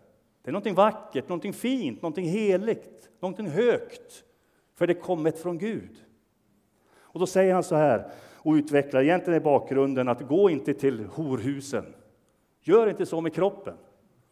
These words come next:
Den är tänkt för någonting större, viktigare, heligare. Och så säger han, vers nitton.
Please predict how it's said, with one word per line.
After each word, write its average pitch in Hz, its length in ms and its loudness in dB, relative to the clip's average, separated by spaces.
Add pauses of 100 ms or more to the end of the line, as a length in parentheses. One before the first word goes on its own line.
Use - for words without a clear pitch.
(680)
Den 139 160 -2
är 180 40 2
tänkt 180 380 -2
för 170 80 -10
någonting 160 240 -6
större, 175 400 0
viktigare, 160 460 0
heligare. 151 680 0 (140)
Och - 400 -12
så 165 80 -8
säger 143 320 2
han, 95 180 -4 (680)
vers 135 240 -2
nitton. 120 400 -8